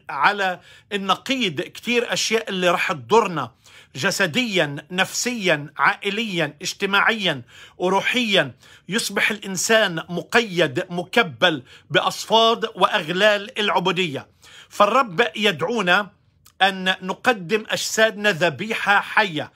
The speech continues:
فيطالبنا بجسد، جسد مكرس، تسليم كامل،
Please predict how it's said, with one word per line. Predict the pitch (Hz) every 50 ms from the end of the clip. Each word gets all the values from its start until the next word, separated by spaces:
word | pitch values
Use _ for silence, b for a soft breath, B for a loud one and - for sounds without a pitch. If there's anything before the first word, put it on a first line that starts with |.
| B B B B B
فيطالبنا | B - 180 180 185 180 180 - 208 190 190 226 254 208 214 220 226 226
بجسد، | 220 170 175 180 - - 226 - - - 226 214 180 - _ _ -
جسد | 160 131 233 220 - - 220 185 160 165 - -
مكرس، | 180 185 196 - - - 214 202 175 165 151 135 - - - B B B B B B B B
تسليم | 190 185 - - - - 196 214 240 247 240 240 233 233 - _ _ -
كامل، | - 233 214 208 196 190 208 214 214 208 -